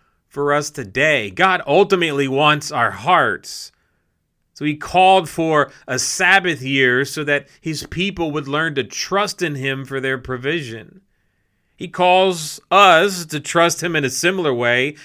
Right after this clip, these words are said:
not specifically with a Sabbath year, but in fully relying on him for our provision. He wants us to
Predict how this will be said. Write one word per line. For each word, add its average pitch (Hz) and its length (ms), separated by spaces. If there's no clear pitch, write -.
not 165 200
specifically 165 720
with 139 160
a 120 60
Sabbath 190 600
year, 135 480
but 156 140
in 156 120
fully 160 440
relying 143 580
on 131 160
him 113 260
for 123 220
our 113 140
provision. 107 680
He 160 120
wants 165 440
us 160 280
to 156 340